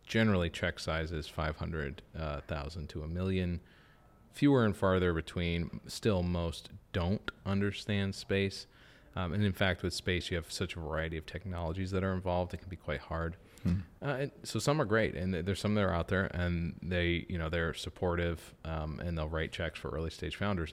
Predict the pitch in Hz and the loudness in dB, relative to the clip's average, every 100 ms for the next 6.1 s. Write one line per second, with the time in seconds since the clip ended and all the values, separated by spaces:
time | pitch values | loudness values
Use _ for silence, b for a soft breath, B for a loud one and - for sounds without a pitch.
0 | - - - 117 107 90 87 87 85 82 | -8 -12 -2 0 2 0 -2 -2 -2 -2
1 | 82 87 85 76 71 69 50 50 - B | -4 -4 -4 -4 -6 -6 -8 -10 -12 B
2 | B B B B - 85 78 - - 101 | B B B B -2 0 0 -6 -8 -4
3 | 90 - 139 160 - 90 80 80 - - | -4 0 0 0 0 0 0 -2 -6 -14
4 | - - - - - - - 95 92 117 | -20 -20 -20 -20 -20 -20 -8 -2 2 2
5 | 92 90 90 87 90 - 87 82 - 85 | 4 4 4 2 -2 -2 -2 -2 -2 -4
6 | - | -4